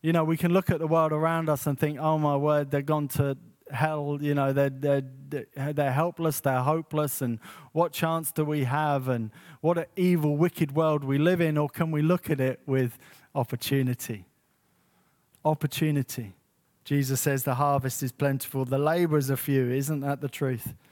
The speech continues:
Ask the Lord of the harvest to send out laborers into his harvest. The witness of the church is to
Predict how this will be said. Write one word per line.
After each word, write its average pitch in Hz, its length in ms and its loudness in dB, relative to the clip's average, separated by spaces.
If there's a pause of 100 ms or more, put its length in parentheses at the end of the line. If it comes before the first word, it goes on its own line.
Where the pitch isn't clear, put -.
(680)
Ask 156 260 2
the 160 80 -2
Lord 151 260 2
of 139 60 -6
the 135 120 2
harvest 143 420 2
to 131 80 -4
send 139 280 2
out 123 220 0
laborers 123 640 -2 (480)
into 123 360 -2
his 110 280 -6
harvest. - 640 -2 (2750)
The 139 80 2
witness 151 440 0
of 127 120 -2
the 123 100 0
church - 720 -6 (3000)
is 135 280 0
to 139 440 4